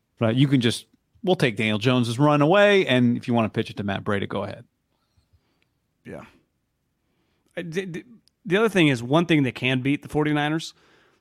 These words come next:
Speaker 2: Pickett could not, Stafford was, is, like, clearly, you know, guys, if you can just sling it around, <laughs> that's not really D J's deal.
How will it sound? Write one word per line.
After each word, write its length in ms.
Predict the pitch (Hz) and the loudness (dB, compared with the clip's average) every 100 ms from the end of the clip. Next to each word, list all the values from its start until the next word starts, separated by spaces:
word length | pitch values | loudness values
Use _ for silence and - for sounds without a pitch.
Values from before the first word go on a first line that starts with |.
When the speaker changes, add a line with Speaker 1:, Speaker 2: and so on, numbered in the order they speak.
| _ _ _ | _ _ _
Speaker 2:
Pickett 320 | - 165 139 | 0 0 -2
could 240 | - 147 120 | -2 -2 -2
not, 380 | 120 131 139 _ _ | -2 -2 -4 _ _
Stafford 520 | - - 135 117 107 | -6 -2 -2 -2 -10
was, 540 | 107 107 117 139 147 - _ _ _ _ _ _ _ _ _ | -10 -6 -4 -4 -6 -12 _ _ _ _ _ _ _ _ _
is, 120 | 220 | -10
like, 260 | 233 226 - | -6 -8 -8
clearly, 640 | - 247 269 240 208 165 _ _ _ | -4 -2 -2 -4 -4 -6 _ _ _
you 140 | 208 | -4
know, 260 | 160 117 139 _ _ _ _ _ _ _ _ _ _ | -2 -4 -10 _ _ _ _ _ _ _ _ _ _
guys, 320 | 190 214 160 | 0 2 0
if 100 | 135 | -2
you 60 | 180 | -4
can 80 | 185 | -2
just 160 | 170 | 0
sling 220 | - 196 | 2 2
it 80 | 190 | 4
around, 480 | 156 190 226 123 - - - | 4 4 2 -2 -6 -10 -10
<laughs> 220 | - - _ | -10 -14 _
that's 180 | 196 | -2
not 260 | 214 160 147 | 0 0 0
really 300 | 143 180 156 | 4 6 6
D 160 | 135 147 | 4 2
J's 280 | 123 110 101 | 2 -2 -6
deal. 300 | 110 107 | -8 -8